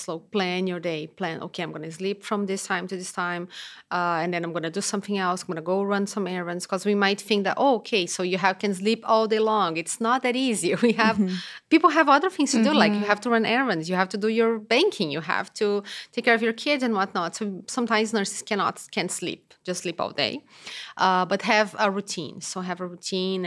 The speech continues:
Speaker 1: and sleep, like, for four hours in the morning, maybe go to bed early if you can, if you don't have another shift coming up the next
Speaker 3: Mm.
Speaker 1: night. Uh, but have a routine is very, very important for sleep, for sleeping in any time, especially for night shift, night shifters, not only nurses, but anyone, anyone that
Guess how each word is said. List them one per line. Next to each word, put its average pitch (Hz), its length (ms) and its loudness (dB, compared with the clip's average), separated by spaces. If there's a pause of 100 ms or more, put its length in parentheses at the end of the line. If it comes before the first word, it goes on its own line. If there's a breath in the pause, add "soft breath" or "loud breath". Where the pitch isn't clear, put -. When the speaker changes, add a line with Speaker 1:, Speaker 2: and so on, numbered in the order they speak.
Speaker 1:
and 170 200 -6
sleep, 175 320 -4
like, - 160 -10
for - 120 -12
four 226 280 -2
hours 220 160 6 (140)
in 220 40 0
the 214 60 0 (140)
morning, 185 440 -4
maybe 160 360 -6
go 170 180 -6
to - 140 -18
bed 104 200 -2
early 214 280 0
if 214 140 -6
you - 60 -14 (100)
can, 196 120 -2
if 196 100 -6
you 202 60 -8
don't 180 200 -2
have 180 60 2
another 175 220 0
shift - 380 -4
coming 208 200 2
up 202 140 4
the 196 80 6
next 196 240 4
Speaker 3:
Mm. 185 40 -6 (120)
Speaker 1:
night. - 260 -8 (480 loud breath)
Uh, 170 360 0 (240)
but 190 220 -2
have 185 260 2
a 185 60 2 (100)
routine 185 340 -4
is 180 160 -6
very, 170 440 -2
very - 100 -8
important - 440 -12
for 151 160 -8
sleep, - 360 -8 (120)
for 175 200 -8
sleeping 165 420 -8
in 170 180 -6
any 185 220 -4
time, 196 300 -4
especially 190 520 -2
for 185 80 -6
night 156 240 -6
shift, - 240 -12 (140)
night 175 320 -4
shifters, 202 340 -6
not 196 120 2
only 185 180 0
nurses, 240 500 -4 (380 loud breath)
but 196 100 2
anyone, 185 460 2 (140)
anyone 190 240 0
that 180 120 -6